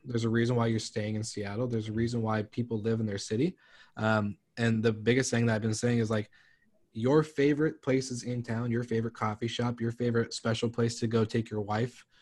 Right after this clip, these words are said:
or, you know, your favorite place to walk your dog, those are gonna be your guest favorites too, if you showcase it and showcase your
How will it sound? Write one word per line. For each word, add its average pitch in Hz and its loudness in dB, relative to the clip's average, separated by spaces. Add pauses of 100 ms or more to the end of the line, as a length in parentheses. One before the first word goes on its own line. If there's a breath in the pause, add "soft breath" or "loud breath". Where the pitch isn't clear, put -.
(120)
or, 113 2 (320)
you 127 0
know, 110 2
your 113 2
favorite 117 0
place 117 2
to - -4
walk 110 -2
your 117 -2
dog, 110 0 (560 loud breath)
those 156 6
are 147 2
gonna 143 2
be 131 2
your 131 4
guest 117 -2
favorites 117 -2
too, 135 2
if 117 -4
you 123 4
showcase 117 0
it 196 2 (120)
and 120 -2
showcase 123 -2
your 110 -2